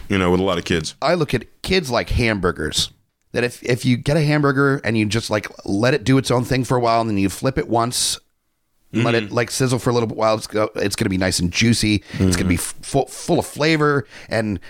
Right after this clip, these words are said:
Speaker 2: great profile. It's gonna be a fantastic meal. You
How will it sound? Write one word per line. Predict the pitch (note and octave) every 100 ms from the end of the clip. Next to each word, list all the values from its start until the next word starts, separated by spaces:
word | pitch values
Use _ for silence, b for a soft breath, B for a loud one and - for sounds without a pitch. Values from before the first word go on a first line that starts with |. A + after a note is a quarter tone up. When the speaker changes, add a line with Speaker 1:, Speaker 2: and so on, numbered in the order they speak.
| B
Speaker 2:
great | - B2+
profile. | - B2 A#2 A#2 A2+ G#2 F#2 B -
It's |
gonna | - G#2
be |
a | F#2+
fantastic | - G2+ B2+ A#2 A2+ G#2+ G2
meal. | G2 F2+ E2 B B B B B
You | - D3+ E3+